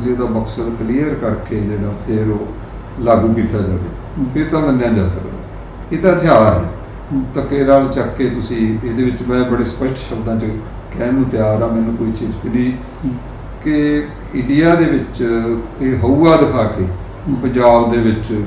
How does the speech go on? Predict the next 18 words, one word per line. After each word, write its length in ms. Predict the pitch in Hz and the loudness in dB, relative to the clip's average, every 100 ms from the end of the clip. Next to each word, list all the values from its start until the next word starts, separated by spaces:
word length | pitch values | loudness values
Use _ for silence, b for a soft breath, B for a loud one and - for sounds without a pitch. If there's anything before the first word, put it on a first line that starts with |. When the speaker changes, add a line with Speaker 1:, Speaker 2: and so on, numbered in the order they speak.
| - | -2
Speaker 1:
ਕਿ 160 | 120 117 | 0 0
ਜੀ 140 | 120 | -2
ਪੰਜਾਬ 540 | 101 113 113 110 104 - - 113 | -2 0 4 4 2 -4 -8 -4
ਦਾ 140 | 113 113 | -2 0
ਅੱਡ 140 | 113 | 0
ਹੋ 180 | 107 117 | 0 0
ਜਾਊਗਾ, 360 | 110 110 113 113 | -2 -2 0 0
ਜੀ 140 | 110 | -2
ਇੱਥੇ 180 | 107 107 - | -2 -6 -4
ਖਾਲਿਸਤਾਨ 440 | 107 107 110 113 | -2 -2 -2 -2
ਬਣ 320 | 110 104 101 | 0 0 -2
ਜਾਊਗਾ, 460 | 101 110 107 104 - | -2 -2 -2 -4 -4
Speaker 2:
ਹੂੰ। 120 | 139 131 - - - | -2 -2 -4 -10 -6
Speaker 1:
ਇਹ 120 | 135 117 | -2 0
ਤਾਂ 140 | 117 | -2
ਸਿੱਖਾਂ 380 | 113 110 117 113 | -2 -4 -2 0
ਨੇ, 260 | 110 110 98 113 | 2 0 -2 -4
ਮਤਲਬ, 500 | 110 110 110 107 | -2 -2 -2 -2